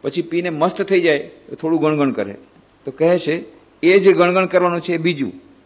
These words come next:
એ પીધા પછીનું ગણગણ છે. તો કહે છે મધમાખી ગણગણ કરે ક્યાં સુધી? જ્યાં સુધી ફૂલ ઉપર બેસે નહીં ત્યાં સુધી. પરંતુ સાધકને માટે કર્મ ત્યાગ કરે ચાલે નહીં. સચ્ચિદાનંદ પ્રાપ્તિ પછી જો કોઈ ચર્ચા કરે તો એ જેમ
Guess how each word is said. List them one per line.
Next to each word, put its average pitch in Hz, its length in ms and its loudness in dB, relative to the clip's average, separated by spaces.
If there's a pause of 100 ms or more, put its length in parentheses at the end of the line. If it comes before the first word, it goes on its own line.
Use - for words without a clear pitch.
એ 143 100 -2
પીધા 170 280 4
પછીનું 180 400 0
ગણગણ 117 320 0
છે. 113 160 -16 (600)
તો 139 100 0
કહે 170 240 4
છે 170 280 -2 (360)
મધમાખી 160 440 0
ગણગણ 156 420 0
કરે 180 220 0
ક્યાં 180 240 0
સુધી? 160 340 -4 (520)
જ્યાં 151 280 2
સુધી 185 280 -6
ફૂલ 180 300 -2
ઉપર 170 220 0
બેસે 143 300 -2
નહીં 175 220 -4
ત્યાં 160 220 2
સુધી. 104 300 -6 (520)
પરંતુ 175 300 -2
સાધકને 156 520 0
માટે 156 260 -2
કર્મ 143 260 -2
ત્યાગ 139 260 0
કરે 127 160 -2
ચાલે 110 260 -2
નહીં. 92 240 -10 (1200)
સચ્ચિદાનંદ 180 640 0
પ્રાપ્તિ 143 380 0
પછી 185 240 -4
જો 175 120 2
કોઈ 160 160 0
ચર્ચા 160 380 0
કરે 151 440 0 (380)
તો 135 80 -4
એ 143 60 0
જેમ 160 220 -2